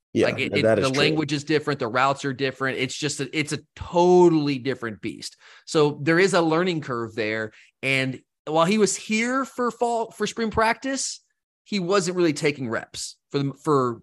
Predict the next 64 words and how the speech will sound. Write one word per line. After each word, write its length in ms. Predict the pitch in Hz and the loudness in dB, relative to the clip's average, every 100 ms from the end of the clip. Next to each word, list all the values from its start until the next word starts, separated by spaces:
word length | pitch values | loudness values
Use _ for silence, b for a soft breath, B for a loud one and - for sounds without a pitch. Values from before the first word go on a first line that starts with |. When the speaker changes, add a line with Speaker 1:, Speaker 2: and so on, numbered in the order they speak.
| - | -10
Speaker 2:
the 100 | 135 | -2
vast 260 | 139 127 | 0 0
majority 200 | 123 127 | 0 -2
of 20 | 110 | -2
the 80 | - | -4
spring. 380 | 135 117 85 | -6 -6 -8
So 440 | 98 151 135 123 117 b b _ - | -6 0 2 0 -4 b b _ -10
that 500 | 107 147 160 160 156 _ _ _ _ - | 0 2 2 0 -2 _ _ _ _ -6
does 280 | 151 160 175 | -2 0 -2
set 280 | - 180 180 | -2 -2 0
him 160 | 190 | -2
back 320 | 175 202 190 | 0 0 0
there. 180 | 151 131 | -2 -2
So 80 | 131 | -2
I 60 | 143 | -6
think 220 | 165 127 | -6 -2
that 260 | 147 160 | -2 -2
does 240 | 160 165 156 | 0 0 0
give 160 | 175 | 0
a 20 | 160 | 0
guy 140 | 160 | 0
like 120 | 151 | 0
Marcus 220 | 139 135 | -2 -4
Rosemy-Jacksaint, 600 | 147 135 135 120 131 143 | -4 -4 -4 -2 -2 -2
who's 120 | 143 110 | -4 -2
been 140 | 131 | -2
around 240 | 131 135 | 0 0
for 100 | 135 | 0
a 60 | 127 | -2
long 260 | 127 135 123 | -2 -2 -4
time, 300 | 135 131 107 | -4 -4 -6
man, 280 | 95 95 90 | -10 -12 -14
and 140 | 117 | -12
played 160 | 117 123 | -10 -6
a 20 | |
lot 140 | 117 127 | -4 -4
of 80 | |
football 300 | 151 143 117 | -4 -2 -2
for 200 | 107 107 | -2 -6
us. 140 | 104 120 | -8 -8
And 160 | 113 110 B B | -12 -12 B B
it's 100 | 170 | -4
just 120 | 175 | -2
one 100 | 180 | 0
of 60 | 208 | 2
the 60 | 175 | 2
most 100 | - | 0
unselfish 420 | 156 160 160 151 | -2 0 -2 -2
players 200 | - 135 | -6 -6
on 40 | 131 | -4
the 60 | |
entire 320 | 123 123 120 113 | -6 -4 -4 -4
team. 340 | 113 117 127 - | -8 -8 -10 -12
You 120 | 120 | -6
know, 100 | 123 | -4
like, 100 | 123 | -2
he 60 | 139 | -2
doesn't 200 | 147 143 | -2 0
always 200 | 131 135 | 0 0
get 80 | |
a 20 | 135 | 0
lot 140 | 131 | 0
of 60 | 120 | 0
targets, 500 | 123 131 160 160 | -4 -4 -6 -10